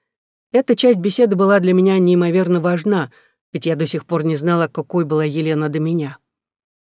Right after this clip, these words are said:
«Тихой, послушной, обидчивой, но честной и откровенной», перечислила женщина в дорогом платье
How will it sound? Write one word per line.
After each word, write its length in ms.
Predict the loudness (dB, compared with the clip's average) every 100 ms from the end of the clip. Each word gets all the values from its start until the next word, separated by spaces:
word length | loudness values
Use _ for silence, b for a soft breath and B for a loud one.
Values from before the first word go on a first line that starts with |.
| _
«Тихой, 560 | -2 -2 0 0 0 -2
послушной, 880 | -8 -8 -6 -6 -6 -2 0 -2 -6 _ _ _ 0
обидчивой, 800 | 2 0 -4 -6 -2 -2 -2 -6 _ _ _ _ _ 0
но 200 | 4 4
честной 460 | 2 -2 2 2 4
и 20 |
откровенной», 800 | 0 -4 -4 -4 -2 -4 -6 -8 _ _ _ _
перечислила 640 | -6 -6 -8 -6 -4 -2
женщина 380 | -2 -4 -4 -6
в 60 | -6
дорогом 360 | -6 -2 -4
платье 440 | -2 -6 -4 -6